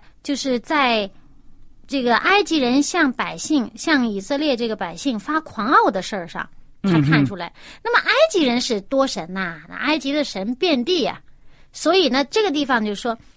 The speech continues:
Speaker 1: 我觉得他这是比较侧重于讲呢，就是跟埃及人所拜的，他们的那个信仰相比，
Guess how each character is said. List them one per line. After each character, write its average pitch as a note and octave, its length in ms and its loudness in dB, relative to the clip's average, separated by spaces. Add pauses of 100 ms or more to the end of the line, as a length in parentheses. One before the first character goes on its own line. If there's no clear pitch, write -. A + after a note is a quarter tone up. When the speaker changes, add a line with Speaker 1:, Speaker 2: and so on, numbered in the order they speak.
(120)
Speaker 1:
我 D4 200 2
觉 C4+ 200 2
得 D#4+ 100 0
他 F4+ 160 -2
这 E4 160 -2
是 C#4 160 -4
比 F#3+ 160 -8
较 A3 260 0 (200)
侧 F4+ 200 -2
重 B3+ 200 0
于 A3 100 -2
讲 E3+ 260 -6
呢， F#3 140 -10 (220)
就 C4 100 -6
是 A#3 160 -6
跟 D4+ 240 0
埃 G4+ 360 2
及 G#3+ 180 -4
人 G3+ 180 -4
所 E3+ 180 -6 (140)
拜 D4 300 2
的， - 120 -10 (360)
他 G4 220 2
们 A4 120 2
的 C#4 80 2
那 B3 100 0
个 G#3 100 -4
信 D#4 280 -2
仰 F#3 220 -4
相 F#3 260 -8
比， - 180 -16